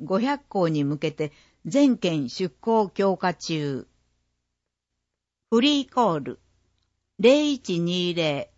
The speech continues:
五零零の二二二。フランチャイズ募集の詳細は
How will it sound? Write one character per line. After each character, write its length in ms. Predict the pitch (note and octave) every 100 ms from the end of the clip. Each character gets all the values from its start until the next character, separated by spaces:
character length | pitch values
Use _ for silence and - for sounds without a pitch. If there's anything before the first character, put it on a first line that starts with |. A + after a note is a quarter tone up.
| -
五 320 | F#3 B3 D4
零 320 | D4 C#4 A3+ E3+
零 280 | F3+ E3+
の 320 | D#3 D3 C#3+ -
二 320 | F#3 A#3 C4+
二 380 | B3 A#3+ G3 D#3
二。 340 | D#3 D#3 D#3 _ _ _ _ _ _ _ _ _ _ _ _ _ _ _ _ _ _ -
フ 80 | B3+
ラ 140 | D#4
ン 100 | C#4+
チ 120 | C#4+
ャ 120 | C4+
イ 40 | G3
ズ 120 | E3
募 180 | D#3+ F#3+
集 240 | - A3+
の 160 | G#3 G3+
詳 280 | - F#3+ F#3
細 300 | F#3 F3 D#3+
は 200 | D3